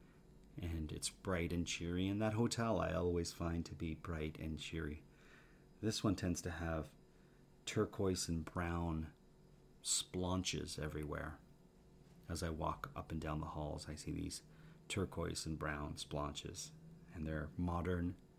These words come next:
and bright and bold. And I would say that's reflective of this particular hotel, because you might hear that sound.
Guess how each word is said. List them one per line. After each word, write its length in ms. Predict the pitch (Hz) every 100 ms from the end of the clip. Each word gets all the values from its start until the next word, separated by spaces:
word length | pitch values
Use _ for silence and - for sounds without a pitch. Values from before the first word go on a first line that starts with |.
| - - - -
and 160 | 85 78
bright 600 | 87 85 85 - - - - - - -
and 220 | 92 92
bold. 460 | 82 78 78 - - - - - - - - - - - - -
And 120 | 98
I 120 | 123 151
would 120 | 147
say 160 | -
that's 220 | 139 139 120
reflective 540 | - 113 110 98 85
of 120 | 82
this 160 | 98 -
particular 520 | - - 90 87 85
hotel, 360 | 85 82 82 85
because 580 | 87 - 87 78 - - -
you 140 | 92
might 180 | 95 90
hear 200 | - 92
that 220 | 85 80
sound. 380 | - 92 90